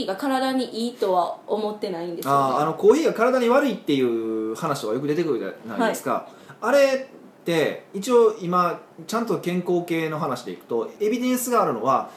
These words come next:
Speaker 2: 健康にいいっていう方はエビデンスがあるんですけど、
Speaker 1: え。
Speaker 2: 健康に悪いっていうエビデンスはないんですよ。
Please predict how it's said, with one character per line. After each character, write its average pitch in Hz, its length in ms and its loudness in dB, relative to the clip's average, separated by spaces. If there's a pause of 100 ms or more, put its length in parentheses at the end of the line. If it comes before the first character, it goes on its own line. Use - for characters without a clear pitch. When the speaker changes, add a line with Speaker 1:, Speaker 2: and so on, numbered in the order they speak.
(120)
Speaker 2:
健 262 220 0
康 254 160 2
に 202 80 2
い 214 220 0
い - 20 -4
っ - 20 -12
て 175 140 0
い 143 60 4
う 135 60 2
方 135 140 0
は 117 100 0
エ 139 60 4
ビ 143 80 0
デ 147 100 0
ン 147 60 -2
ス 147 100 -4
が 117 120 0
あ - 20 -4
る 107 80 -4
ん 101 60 -8
で 92 80 -8
す - 60 -12
け 95 60 -10
ど、 107 280 -4 (280)
Speaker 1:
え。 190 200 -14
Speaker 2:
健 262 360 0
康 254 140 0
に 233 100 2
悪 240 200 6
い 143 60 0
っ - 20 -6
て - 160 -6
い - 20 0
う 110 80 -2
エ 147 100 4
ビ 170 80 0
デ 151 120 -4
ン - 20 -2
ス 147 80 -4
は 131 80 0
な 117 180 -4
い 170 60 0
ん 139 60 -2
で 95 80 -8
す - 100 -14
よ。 82 80 -16